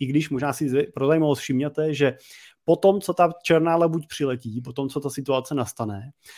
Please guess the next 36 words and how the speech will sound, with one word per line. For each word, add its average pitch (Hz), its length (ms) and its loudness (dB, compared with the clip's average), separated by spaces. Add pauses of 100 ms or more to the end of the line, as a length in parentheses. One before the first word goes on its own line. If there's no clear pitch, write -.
(100)
se 151 140 2
vždycky 160 400 0
objeví 170 340 4
spousta 151 420 -2
lidí, 135 320 0
co, 135 440 -2
eh, 127 360 -6
řekne: 131 300 -2
„Vidíte, 180 360 0
já 160 120 4
jsem 160 200 -6
to 147 80 -8
říkal 139 380 -6
už 127 160 -8
dávno 165 540 0
a - 60 -8
přesně 190 380 2
jsme 190 180 2
věděli, 160 320 0
že 147 120 0
Rus 143 180 0
zaútočí, 139 640 -4
už 160 140 -10
jsme 190 140 2
to 190 120 2
věděli 185 240 6
dlouho 202 380 4
dopředu, 170 400 -6 (100)
nám 151 240 -6
to 160 80 -10
bylo 156 140 -2
jasný,“ 139 440 -4
že 131 60 -2
jo. 127 140 -2 (320)
Stejně 185 280 4
tak 190 120 4